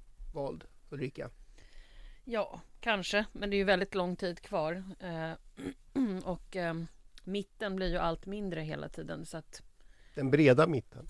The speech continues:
Speaker 2: Den breda mitten, ja.
Speaker 1: Ja.
Speaker 2: Den blir, den backar ju allihopa.
Speaker 1: Ja.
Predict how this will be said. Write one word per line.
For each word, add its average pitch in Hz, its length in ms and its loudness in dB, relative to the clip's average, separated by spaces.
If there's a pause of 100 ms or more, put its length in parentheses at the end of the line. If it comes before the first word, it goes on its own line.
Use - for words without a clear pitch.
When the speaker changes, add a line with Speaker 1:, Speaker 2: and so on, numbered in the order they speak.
Speaker 2:
Den 185 140 -4
breda 170 300 -4
mitten, - 380 -14
ja. - 100 -12 (260)
Speaker 1:
Ja. 147 200 -8
Speaker 2:
Den 196 200 -2
blir, 185 460 0
den 185 180 -6
backar 185 280 -4
ju 175 120 -4
allihopa. 165 480 -4 (360)
Speaker 1:
Ja. - 140 -6